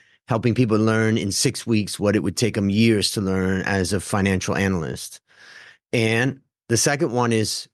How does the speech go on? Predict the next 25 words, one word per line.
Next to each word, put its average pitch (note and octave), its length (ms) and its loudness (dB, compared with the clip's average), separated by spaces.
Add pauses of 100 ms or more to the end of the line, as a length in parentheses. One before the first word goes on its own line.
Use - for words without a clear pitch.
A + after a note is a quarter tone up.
(120)
Profit A#2+ 400 0
Boot D#3 220 2
Camp, F#2 260 -2
which A2 160 0
is G#2 120 -2
more B2 400 2 (100)
local A2+ 640 -2 (520)
in A2 300 2
Thailand, A2 600 0
where G2 140 0
I F#2+ 140 0
am, G2 260 0
m-, C3+ 340 2
maybe B2+ 480 0
some C#3 220 -2
of B2+ 60 0
the A#2 80 0
other A2+ 160 2
bordering G#2+ 420 0
countries, G2+ 420 -6
but A#2+ 200 -2
let's B2 240 0
focus A2+ 340 0
on F#2+ 140 0
Thailand, G2+ 540 -2